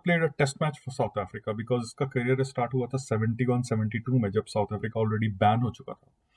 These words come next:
तो इसका लक और भी खराब था, क्योंकि इसका पूरा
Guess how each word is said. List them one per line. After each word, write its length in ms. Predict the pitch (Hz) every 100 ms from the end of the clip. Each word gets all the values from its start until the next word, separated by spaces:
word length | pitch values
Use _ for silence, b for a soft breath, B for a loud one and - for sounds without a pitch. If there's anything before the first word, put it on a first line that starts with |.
| B _
तो 80 | -
इसका 280 | 113 - 139
लक 300 | 127 127 135 _ _ _ _
और 200 | 110 120
भी 100 | 139
खराब 320 | 143 131 117 -
था, 40 |
क्योंकि 280 | 104 120 104
इसका 260 | 127 - 139 -
पूरा 220 | 127 123